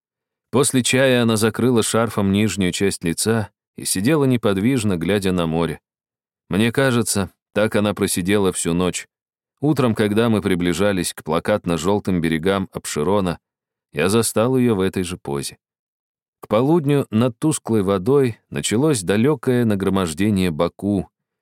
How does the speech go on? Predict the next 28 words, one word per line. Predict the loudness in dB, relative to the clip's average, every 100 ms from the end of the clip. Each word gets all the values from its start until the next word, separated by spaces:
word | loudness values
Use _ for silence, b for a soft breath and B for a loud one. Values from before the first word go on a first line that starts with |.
| _
серых | 0 2 2 0
гор, | 0 2 2
серого | 0 0 2 2
неба, | 2 2 2 2 0
серых | 0 0 0 0
домов, | -2 0 -2 -2
покрытых | -4 -4 -2 -2 -2
заплатами | -2 -2 0 -2 0 -2 -2
яркого, | 0 0 0 0 0 -2 _ _ _ _ -2
но | 0 0
тоже | 2 2 2
серого | 0 0 0 2
солнечного | 0 0 0 0 -2 -4 -4 -4
цвета. | -4 -2 -2 -4 -18 _ _ _ _ _ _ _
Прошли | -2 0 2 2
остров | 2 0 2 -2 0
Нарген, | -2 -2 0 0 0 -2 _ _
мыс | 0 2 2 0 -4
Зых | -2 0 0 -2 -14 _
и | -2 2
весь | 4 2
этот | 0 -2 -2 0
тускло | -2 0 -2 0
сияющий | 2 2 2 0 -4
город, | 0 2 2 -2
притягивающий | -4 0 0 2 0 0 -2
жадные | 0 0 0 0 0 0
взгляды | -2 -4 0 0 0 -2